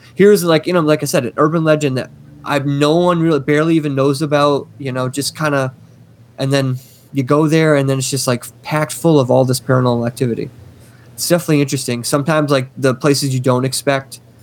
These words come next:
are, like, the most haunted places that you could ever go to. You know, it's just weird how that works, but, like,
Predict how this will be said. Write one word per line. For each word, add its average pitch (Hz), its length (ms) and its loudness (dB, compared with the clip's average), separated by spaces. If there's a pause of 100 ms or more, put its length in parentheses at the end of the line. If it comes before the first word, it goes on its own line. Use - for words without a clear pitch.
(160)
are, 127 80 2
like, 127 200 2
the 127 60 0
most 123 240 0
haunted 117 320 -2
places 117 360 -4
that 110 100 -2
you 101 80 -6
could 113 140 -2
ever 113 380 -2 (380)
go 123 180 2
to. 117 300 -4 (400)
You 127 140 -4
know, 120 240 -6
it's 147 200 0
just 143 180 -4
weird 160 240 0
how 156 120 0
that 147 200 0
works, 156 320 0
but, 139 280 -2
like, 135 280 -2